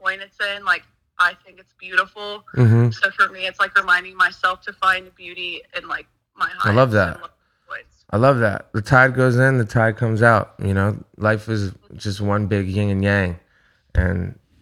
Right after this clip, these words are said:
Speaker 2: really, like, it sounds super cliche, but it's, it's, it really is, like, one of the universal truths.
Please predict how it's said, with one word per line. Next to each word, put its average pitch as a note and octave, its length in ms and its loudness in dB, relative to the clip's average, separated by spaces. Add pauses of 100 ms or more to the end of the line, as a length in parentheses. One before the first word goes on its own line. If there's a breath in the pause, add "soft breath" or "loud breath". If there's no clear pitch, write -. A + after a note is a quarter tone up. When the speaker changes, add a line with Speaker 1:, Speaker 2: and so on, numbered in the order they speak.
(100)
Speaker 2:
really, G2+ 340 2
like, E2+ 320 -6 (180)
it A2 160 -4
sounds A2 300 0
super G#2 200 -4
cliche, F2+ 540 -2
but E2+ 120 -6
it's, F2 200 -8
it's, G#2 300 -4
it G2 180 -4
really G2+ 300 2
is, G2 180 0
like, F2+ 200 2
one G#2 100 2
of F#2 60 -2
the F#2 100 2
universal F#2 520 0
truths. E2+ 480 -4